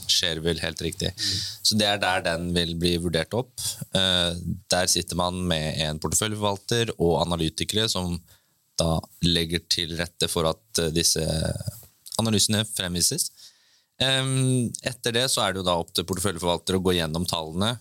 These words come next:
Speaker 1: og se at det ser riktig ut. Eh, godt poeng det med programmer og tilgjengelighet.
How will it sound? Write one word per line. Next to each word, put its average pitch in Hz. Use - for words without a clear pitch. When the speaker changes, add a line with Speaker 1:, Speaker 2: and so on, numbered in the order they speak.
Speaker 1:
og 87
se 85
at 85
det 92
ser 87
riktig 92
ut. -
Eh, 104
godt 127
poeng 131
det 98
med 95
programmer 92
og 95
tilgjengelighet. 90